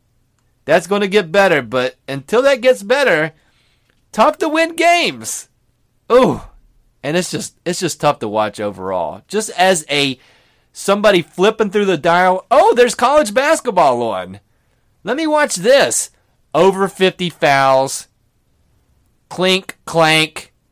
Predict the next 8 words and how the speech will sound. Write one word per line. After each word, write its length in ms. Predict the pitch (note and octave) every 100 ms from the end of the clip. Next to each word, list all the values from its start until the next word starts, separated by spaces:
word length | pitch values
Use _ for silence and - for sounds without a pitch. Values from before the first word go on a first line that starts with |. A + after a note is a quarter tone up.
| _ _
Lots 460 | A2 C3 D3 E3+ E3+
of 280 | D#3+ -
turnovers, 880 | - E3+ F#3 F3+ F3+ E3 F3 E3+ B2+
lots 400 | C3 C3 C#3 -
of 260 | B2 A2 G#2+ -
bricks. 880 | G#2+ C#3+ E3 E3 E3 - - - _ _ _ _ _ _ _
It's 180 | C3+ -
tough. 520 | - C3+ C3+ A#2+ -